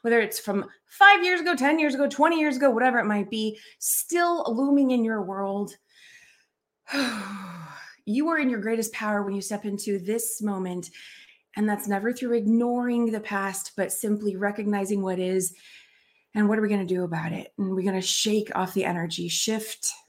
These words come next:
I could say so much more about this, but we're not gonna do that right now. So just know you're not alone if you're experiencing anything. With that, I'm gonna go ahead and move into sharing with you my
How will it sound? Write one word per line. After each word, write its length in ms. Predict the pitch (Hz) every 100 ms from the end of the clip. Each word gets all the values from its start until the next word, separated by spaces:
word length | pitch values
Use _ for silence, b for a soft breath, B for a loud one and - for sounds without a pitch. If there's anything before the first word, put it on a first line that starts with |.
| _ _ _ - -
I 60 |
could 140 | 208 196
say 100 | 185
so 120 | 190
much 200 | 185 190
more 100 | 190
about 240 | 185 185
this, 180 | 180 185
but 140 | 185
we're 60 | 202
not 140 | 196
gonna 140 | 190 190
do 120 | 196
that 140 | 196
right 160 | 180 -
now. 220 | 175 143
So 340 | 165 233 190 B B B B B
just 220 | - 285 277
know 140 | 277
you're 160 | 254 254
not 180 | 240
alone 360 | 226 220 214 220 -
if 180 | 247 247
you're 120 | 220
experiencing 500 | 214 220 208 202 202
anything. 520 | 196 185 185 180 175 b b b b 196
With 280 | 247 285
that, 260 | 226 240 233
I'm 160 | 220 233
gonna 320 | 226 208 208
go 160 | 226 269
ahead 260 | 269 247 240
and 480 | 226 214 208 208 208 - _ _
move 260 | 233 302 285
into 460 | 269 262 240 196 196
sharing 340 | - 262 262
with 180 | 226 220
you 300 | 214 202 196
my 380 | 190 185 180